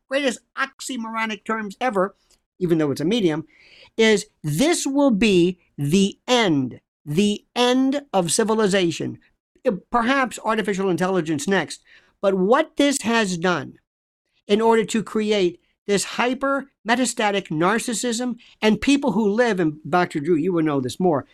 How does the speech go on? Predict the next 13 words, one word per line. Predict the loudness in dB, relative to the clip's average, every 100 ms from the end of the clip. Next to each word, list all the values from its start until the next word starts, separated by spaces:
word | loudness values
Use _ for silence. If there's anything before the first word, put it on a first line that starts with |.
| -8
people | 0 2 4
who | 4 4
live | 4 4 2 0 -4 _
in | 0 2 2 -2 -6 -6
their | 0 2 2 0 -4 -6
world. | 0 2 2 -2 -8 _ -20 -20 -20 -4
Where | 2 4 4
do | 4
you | 2
live? | 2 0 0
L | 0 2
A? | 0 -2 0
No, | 0 0 -2